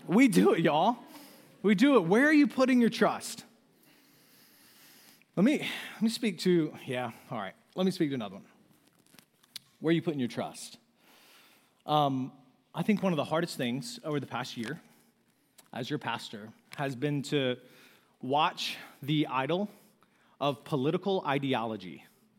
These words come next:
get smoked out and see how much we Christians are putting our trust in our political ideologies and convictions.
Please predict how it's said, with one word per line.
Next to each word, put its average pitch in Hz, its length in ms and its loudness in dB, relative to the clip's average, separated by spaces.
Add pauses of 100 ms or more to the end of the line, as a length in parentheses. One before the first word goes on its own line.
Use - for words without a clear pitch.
(540)
get 147 140 -4
smoked 123 340 -8
out 76 220 -10 (1900)
and 139 180 -6
see 151 400 -4
how 143 220 -4
much 156 480 -6 (1300)
we 139 160 -2
Christians 185 720 -4 (920)
are 123 100 -4
putting 147 300 -2
our 104 140 -6
trust - 720 -6 (760)
in 143 300 0
our 123 500 -2 (200)
political 127 640 -6
ideologies 113 800 -8 (220)
and 117 140 -6
convictions. - 720 -10